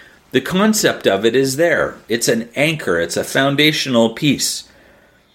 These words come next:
But how can we best understand the concept of grace, particularly the grace of God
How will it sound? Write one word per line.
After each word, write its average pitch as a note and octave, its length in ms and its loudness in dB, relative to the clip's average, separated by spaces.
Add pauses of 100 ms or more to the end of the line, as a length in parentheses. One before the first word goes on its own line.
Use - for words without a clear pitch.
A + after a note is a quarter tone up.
(600)
But G3 140 2
how C4 200 2
can E4+ 140 2
we D#4+ 120 2
best C#3+ 460 0
understand D3 600 0
the E3+ 80 2
concept F3 840 0
of G2+ 180 -4
grace, E2 340 0
particularly F#3 840 2
the C3+ 180 0
grace D#3+ 520 0
of C3+ 300 -6
God D#3 680 2